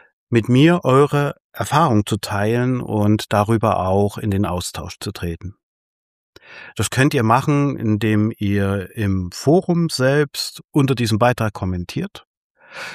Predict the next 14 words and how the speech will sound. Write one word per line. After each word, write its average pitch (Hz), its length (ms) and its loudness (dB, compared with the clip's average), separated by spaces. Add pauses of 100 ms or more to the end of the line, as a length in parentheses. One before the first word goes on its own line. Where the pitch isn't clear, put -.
(140)
Das - 220 -2
könnt 127 400 0
ihr 113 180 -2
machen, 107 560 0
indem 101 480 -2
ihr 95 180 -4
auf 92 180 -8
meiner 104 320 0
Webseite 120 680 0
unter 123 260 -2
diesem 120 280 -4
Beitrag 107 680 -4
Kommentare 107 560 -2
verfasst. - 680 -10